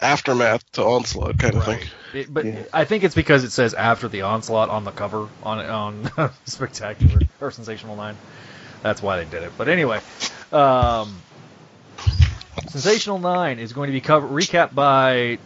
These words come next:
Speaker 2: J-, Josh. Can you, do you wanna do the recap?
Speaker 3: Amazing Spider-Man four sixteen, Heroes Farewell, you know, from the makers of Heroes Reborn and Heroes Return,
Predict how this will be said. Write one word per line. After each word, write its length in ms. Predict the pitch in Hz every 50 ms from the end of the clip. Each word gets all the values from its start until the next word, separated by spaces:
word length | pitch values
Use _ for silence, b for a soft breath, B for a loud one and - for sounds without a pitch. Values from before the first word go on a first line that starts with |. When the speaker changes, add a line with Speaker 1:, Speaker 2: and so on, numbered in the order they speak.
| -
Speaker 2:
J-, 80 | - - - - - -
Josh. 240 | - 82 95 104 107
Can 140 | - - 90
you, 40 | 85 - - - - -
do 40 | 82
you 40 | 90
wanna 100 | 95 101
do 80 | 107 110
the 60 | 104
recap? 380 | 110 113 - - 120 117 - - - - - - - - - - - - - B B 233 -
Speaker 3:
Amazing 380 | 123 156 202 247 262 233 240 190
Spider-Man 640 | - - 175 208 233 202 165 143 135 127 120 120
four 340 | - - - 147 175 196 190
sixteen, 680 | - - - 170 175 - - - 170 175 180 151 110 95
Heroes 440 | 90 127 143 151 160 165 165 - -
Farewell, 720 | - 156 143 135 127 127 131 131 127 104 98 117 156 170 _ -
you 120 | 113 110
know, 280 | 107 107 101 104 107 120 123 _
from 200 | - 123 113 110
the 240 | 107 104 98 98 98 - _ _ -
makers 380 | 120 123 123 120 123 117 107
of 120 | 113 104 -
Heroes 320 | 120 117 107 104 101 98
Reborn 460 | 107 101 87 98 95 98 95 98 92
and 120 | 92 92 101
Heroes 380 | 107 110 104 95 95 98 -
Return, 480 | 101 95 - - 110 98 98 101 107